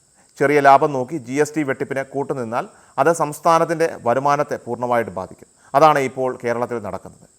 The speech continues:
അല്ലെങ്കിൽ തന്നെ തനിക്ക് ശേഷം പ്രളയം എന്ന് ധരിച്ചു നടക്കുന്ന ഒരു ഭരണാധികാരിയെ, അയാളെ സംബന്ധിച്ച് ബാക്കിയുള്ള കാലം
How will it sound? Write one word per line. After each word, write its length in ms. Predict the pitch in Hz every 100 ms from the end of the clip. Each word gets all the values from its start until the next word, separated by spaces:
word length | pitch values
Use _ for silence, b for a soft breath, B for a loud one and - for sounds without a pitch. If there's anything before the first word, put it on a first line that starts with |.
| b b b b
അല്ലെങ്കിൽ 380 | 131 170 202 135
തന്നെ 200 | 113 190 b b b 151
തനിക്ക് 220 | 170 190
ശേഷം 400 | 175 165 170 160
പ്രളയം 400 | 143 147 170 190 -
എന്ന് 340 | 151 147 147 - _ 123
ധരിച്ചു 300 | 123 131 139
നടക്കുന്ന 400 | 127 123 123 127
ഒരു 340 | 123 127 131 - b b -
ഭരണാധികാരിയെ, 800 | 127 147 147 139 113 104 90 - _ b b b b
അയാളെ 240 | 135 165 170
സംബന്ധിച്ച് 480 | 147 147 139 - 151 214 b b
ബാക്കിയുള്ള 560 | 117 135 147 170 147 139
കാലം 320 | 123 120 101